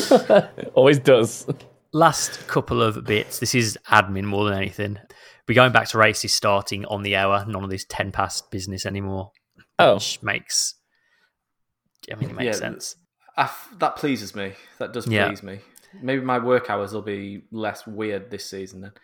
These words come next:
Speaker 2: Yeah.
Speaker 1: <laughs>
Speaker 2: Uh, it's also, speaking of Stu's work hours, it's not guaranteed yet, but it's, there's a good chance they're gonna be moving European races, uh, forward an hour, so they'll start at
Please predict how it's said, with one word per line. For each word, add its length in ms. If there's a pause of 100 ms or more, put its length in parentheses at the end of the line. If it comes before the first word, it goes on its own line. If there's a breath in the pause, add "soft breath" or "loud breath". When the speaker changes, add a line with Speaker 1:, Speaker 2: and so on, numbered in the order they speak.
(340 soft breath)
Speaker 2:
Yeah. 360
Speaker 1:
<laughs> 160
Speaker 2:
Uh, 280
it's 340
also, 600
speaking 300
of 60
Stu's 240
work 240
hours, 400
it's 200
not 320
guaranteed 520
yet, 240
but 140
it's, 260
there's 120
a 40
good 240
chance 300
they're 80
gonna 100
be 80
moving 840 (720 soft breath)
European 680
races, 840 (100)
uh, 640
forward 420
an 80
hour, 220
so 160
they'll 160
start 480
at 60